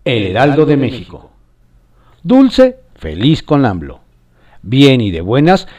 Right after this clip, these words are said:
se vio a la presidenta de la Cámara de Diputados, Dulce María Sauri, acompañando al presidente López Obrador en el desfile militar por el doscientos diez aniversario de la independencia de México.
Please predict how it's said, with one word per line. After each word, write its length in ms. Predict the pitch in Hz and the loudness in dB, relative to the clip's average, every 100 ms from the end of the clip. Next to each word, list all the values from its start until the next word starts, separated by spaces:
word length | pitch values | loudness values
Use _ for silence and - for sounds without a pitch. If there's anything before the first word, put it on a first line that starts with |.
| - | -12
se 160 | - 214 | 0 4
vio 120 | 254 | 4
a 40 | |
la 120 | 254 | 4
presidenta 500 | - 214 202 196 190 | 2 -2 0 -2 0
de 100 | 190 | 2
la 160 | 156 131 | 4 2
Cámara 340 | 135 131 135 | 2 0 2
de 100 | 135 | 4
Diputados, 680 | 139 147 165 - 127 131 - _ | 4 2 -2 0 0 0 -6 _
Dulce 480 | 127 127 123 110 98 | -4 0 0 -2 -6
María 320 | 82 90 98 | -6 -4 -4
Sauri, 440 | - 139 120 131 - _ _ | 0 2 2 0 -4 _ _
acompañando 920 | - 139 - 117 101 87 95 120 127 110 | 0 0 0 -4 -2 -6 -4 -2 0 -2
al 100 | - | -4
presidente 580 | 85 90 110 110 - | -10 -4 -4 -4 -10
López 380 | 71 92 113 107 | -10 -8 -6 -4
Obrador 420 | 139 143 123 123 _ _ _ _ | 0 2 2 0 _ _ _ _
en 160 | 175 175 | 0 2
el 160 | 175 | 2
desfile 500 | 156 165 - 202 196 | 2 0 0 -4 -2
militar 540 | 190 190 185 151 151 - - - | -2 -2 0 2 0 -2 -20 -18
por 180 | - 131 | 0 2
el 100 | 110 | 2
doscientos 540 | 87 - 123 127 98 76 | -2 -8 -6 -6 -8 -8
diez 220 | 107 117 | -6 -4
aniversario 540 | 123 127 139 - 127 | -2 0 0 0 -2
de 100 | 127 | 0
la 60 | 104 | -2
independencia 800 | 82 76 - 69 73 90 95 107 | -6 -12 -14 -14 -10 -8 -6 -4
de 120 | 104 | -2
México. 480 | 143 175 123 - - | -2 -2 -6 -14 -20